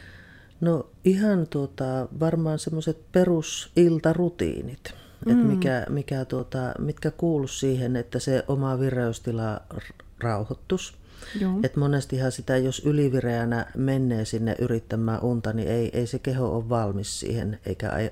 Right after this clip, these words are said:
Speaker 1: aivotkaan
Speaker 2: Mm.
Speaker 1: ole valmis, että siihen tarvii sen tietyn siirtymäajan. Ja tosiaan tämmöiset rutiinithan tuo turvaa, että kuka tykkää käydä suihkussa, saunassa, tietyt iltapalat syödä tai, tai, tuota, käydä pienellä kävelyllä tai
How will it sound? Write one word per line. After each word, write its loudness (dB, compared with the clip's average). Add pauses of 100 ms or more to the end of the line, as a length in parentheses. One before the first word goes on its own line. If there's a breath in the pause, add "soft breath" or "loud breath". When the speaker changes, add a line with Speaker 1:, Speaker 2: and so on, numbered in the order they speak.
Speaker 1:
aivotkaan 6
Speaker 2:
Mm. 4
Speaker 1:
ole -4
valmis, -4
että -8
siihen -4
tarvii -2
sen -8
tietyn -4 (480 loud breath)
siirtymäajan. 0
Ja 0 (200)
tosiaan 2
tämmöiset -2
rutiinithan 0
tuo 2
turvaa, -2
että -6
kuka -2
tykkää -4
käydä -2
suihkussa, -6
saunassa, -4 (760 loud breath)
tietyt 0
iltapalat -2
syödä 0 (160)
tai, 0 (120)
tai, -2
tuota, -6
käydä -2
pienellä -2
kävelyllä -4
tai -4